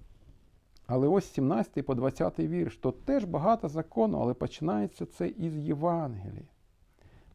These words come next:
«Не подумайте, ніби я руйнувати закон чи пророків прийшов. Я не руйнувати прийшов, але виконати».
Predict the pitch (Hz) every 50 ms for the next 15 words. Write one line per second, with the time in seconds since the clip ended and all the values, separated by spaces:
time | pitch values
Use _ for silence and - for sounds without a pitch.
0 | - - 104 113 127 123 - 123 120 107 113 147 220 254 247 233 233 214 220 -
1 | 202 180 170 175 202 214 175 180 180 165 165 160 151 143 143 139 131 127 127 117
2 | 107 113 123 160 190 202 202 - 185 156 135 143 147 - - - 131 127 143 160
3 | 147 - - 165 - - 120 117 117 117 117 113 - - 107 104 - - 113 104
4 | 101 - - - - 98 92 90 101 - - - - - - - - - 135 110
5 | 123 135 135 127 120 107 107 104 104 101 101 98 98 98 92 98 120 160 208 214
6 | - 185 - - - 151 147 - - - 147 143 147 151 - - - - 160 160
7 | 151 131 117 101 98 107 120 127 113 - - - 104 101 - - -